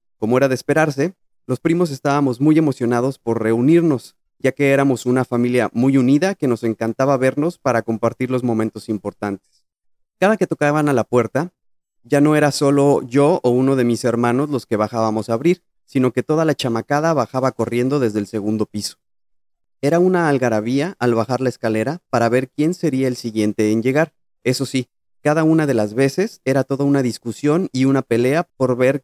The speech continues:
quién sería el encargado de abrir la puerta. Cuando ya estaban casi todos los invitados en la celebración, la puerta sonó una vez más.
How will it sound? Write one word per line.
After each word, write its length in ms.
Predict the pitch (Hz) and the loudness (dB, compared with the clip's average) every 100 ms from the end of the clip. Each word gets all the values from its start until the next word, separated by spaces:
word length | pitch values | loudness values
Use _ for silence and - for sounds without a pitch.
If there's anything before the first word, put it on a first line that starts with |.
| - | -2
quién 220 | 147 160 | 0 0
sería 400 | - 135 143 165 | 0 0 0 0
el 100 | 156 | -2
encargado 640 | 120 110 110 113 120 151 - | -2 -2 -2 -2 -2 -4 -6
de 180 | 107 107 | -2 -2
abrir 260 | 110 113 | -2 -2
la 100 | 110 | -4
puerta. 300 | - 104 101 _ _ _ _ _ _ _ _ _ _ _ _ _ | -2 -4 -4 _ _ _ _ _ _ _ _ _ _ _ _ _
Cuando 220 | 143 147 | 0 2
ya 80 | 160 | 2
estaban 300 | 196 202 202 | 0 -2 -2
casi 240 | 196 196 | -2 -2
todos 200 | 185 180 | 0 2
los 140 | 170 151 | 2 2
invitados 480 | 143 135 156 151 139 | -2 0 -2 -2 -2
en 100 | 113 | -4
la 60 | |
celebración, 720 | 98 110 101 104 - 135 202 - _ _ _ | -4 -4 -4 -4 -2 -2 -4 -10 _ _ _
la 100 | 120 | -4
puerta 340 | - 139 - 147 | 0 0 0 -4
sonó 340 | 120 117 120 | -2 -2 -2
una 200 | 117 107 | -2 -2
vez 160 | 104 110 | -2 0
más. 360 | 156 160 - | 0 -2 -10